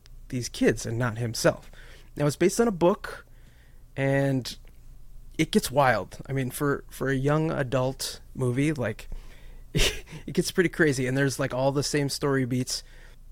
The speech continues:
But for anybody who, uh, has younger kids, especially, I mean, if you're Jewish,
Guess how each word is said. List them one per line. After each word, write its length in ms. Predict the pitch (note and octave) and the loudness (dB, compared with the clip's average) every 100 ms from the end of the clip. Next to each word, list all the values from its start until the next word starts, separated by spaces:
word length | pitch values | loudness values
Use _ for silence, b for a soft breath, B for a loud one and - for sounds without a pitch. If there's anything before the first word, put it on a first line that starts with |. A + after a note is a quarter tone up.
| C#3 | 2
But 240 | C#3+ - - | 4 4 0
for 140 | D#3+ - | 2 4
anybody 460 | F#3+ G#3+ G#3 G3+ | 4 4 4 4
who, 480 | E3 E3 E3 D#3+ D#3+ | 4 4 4 4 4
uh, 260 | C#3+ C3+ B2+ | 2 2 2
has 320 | C3+ C#3 A#2+ | 4 4 4
younger 300 | B2 C#3 C3+ | 2 0 0
kids, 580 | C3 - C3+ B2+ A#2+ - - | -4 -2 0 0 -4 -10 -10
especially, 480 | - D#3 - A#2+ A2+ | -6 -4 -2 -2 -4
I 40 | A2+ | -4
mean, 160 | F2 | -4
if 120 | G2 F2 | -4 -6
you're 80 | |
Jewish, 400 | F2 C#3 C3 - | -2 0 0 -2